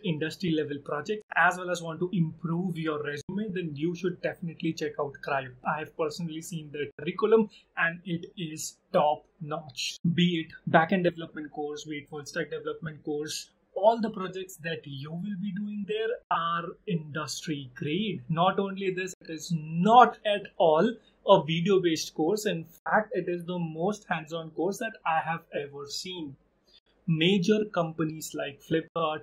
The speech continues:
Cred, et cetera use Cryo and its platform to train their own employees। Hence, you cannot go wrong if you choose a course from Cryo। You also get placement assistance।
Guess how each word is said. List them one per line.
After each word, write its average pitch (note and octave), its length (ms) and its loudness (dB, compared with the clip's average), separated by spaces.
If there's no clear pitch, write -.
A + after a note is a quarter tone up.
Cred, D#3 300 -4
et - 160 -4
cetera F#3 520 -4
use F3 800 0
Cryo D3+ 540 2
and F#3 240 4
its F3 140 -4
platform F3+ 680 0
to G3+ 140 2
train E3+ 480 -2
their D#3+ 380 4
own D#3 420 0
employees। C#3+ 960 -2
Hence, E3+ 360 -4
you E3 280 -4
cannot D#3 640 2
go D3 260 -2
wrong C#3 640 4
if F3 220 -2
you D#3+ 180 2
choose D#3 320 -2
a D3+ 60 -4
course C#3 420 -8
from D3 200 -6
Cryo। C#3 220 -8
You E3+ 280 -2
also F3 560 0
get C#3+ 240 -4
placement D3+ 600 2
assistance। - 760 -8